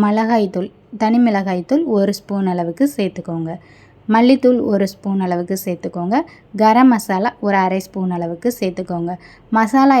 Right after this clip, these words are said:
எல்லாத்தையும் ஒரு கிண்டு கிண்டி விட்டுட்டு தேவையான அளவு உப்பு சேர்த்துக்கோங்க. பிரான் இன்னைக்கு வந்துட்டு நான் நல்ல பிங்க் கலரா ஒரு மாதிரி ரோஸா இருக்கும் பார்த்தீங்களா, அந்த பிரான் வாங்கியிருக்கேன். ரொம்பவே டேஸ்ட்டாக இருக்கும். உடம்புக்கு ரொம்ப ஹெல்த்தியானதும் கூட.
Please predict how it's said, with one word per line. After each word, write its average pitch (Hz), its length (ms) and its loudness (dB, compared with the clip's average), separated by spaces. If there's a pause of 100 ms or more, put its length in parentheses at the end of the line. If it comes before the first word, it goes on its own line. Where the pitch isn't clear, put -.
எல்லாத்தையும் 202 420 0
ஒரு 185 240 0
கிண்டு 208 300 -2
கிண்டி 190 280 -2
விட்டுட்டு 185 380 -2 (400)
தேவையான 254 460 2
அளவு 196 220 0 (280)
உப்பு 226 240 0 (100)
சேர்த்துக்கோங்க. 180 560 -6 (520)
பிரான் 247 380 8
இன்னைக்கு 208 340 0
வந்துட்டு 190 320 -2 (140)
நான் 202 260 0 (160)
நல்ல 202 180 0 (120)
பிங்க் 220 260 0
கலரா 214 320 0 (140)
ஒரு 190 160 -2
மாதிரி 208 340 -2
ரோஸா 202 340 -4
இருக்கும் 185 300 -4
பார்த்தீங்களா, 180 400 -4 (120)
அந்த 196 180 0 (160)
பிரான் 185 220 -2 (280)
வாங்கியிருக்கேன். 180 540 -4 (440)
ரொம்பவே 226 400 2 (140)
டேஸ்ட்டாக 214 560 0
இருக்கும். 214 340 0 (200)
உடம்புக்கு 220 480 2
ரொம்ப 190 180 -2 (160)
ஹெல்த்தியானதும் 190 840 -2
கூட. 170 140 -2